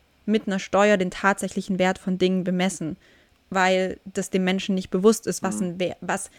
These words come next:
Speaker 1: was ist sauberes, saubere Luft für, was hat das für dich für einen Wert, das weißt du nicht, das ist was, da ist der Mensch nicht in der Lage.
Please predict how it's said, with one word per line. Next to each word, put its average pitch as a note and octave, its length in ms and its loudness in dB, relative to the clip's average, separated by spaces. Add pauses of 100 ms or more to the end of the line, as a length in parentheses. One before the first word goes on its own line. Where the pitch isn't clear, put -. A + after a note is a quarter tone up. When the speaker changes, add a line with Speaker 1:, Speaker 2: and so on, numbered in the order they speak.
(180)
Speaker 1:
was G3 160 -4
ist - 460 -8
sauberes, F#3+ 760 2
saubere F#3+ 320 4
Luft G3 260 2
für, F3+ 240 -4
was F#3 180 -4
hat G3+ 100 -8
das F#3+ 100 -6
für G3 100 -4
dich F#3+ 160 -4
für F#3+ 80 -4
einen F3+ 120 0
Wert, F3+ 300 4
das - 140 -10
weißt F#3+ 300 0
du F3+ 40 -4
nicht, D#3+ 220 -6
das - 100 -14
ist - 140 -12
was, F#3 100 -4
da E3+ 100 0
ist - 460 -8
der F3+ 80 0
Mensch F3+ 200 -2
nicht F#3+ 120 -6
in F3 60 -2
der F3+ 120 -2
Lage. F#3+ 440 -2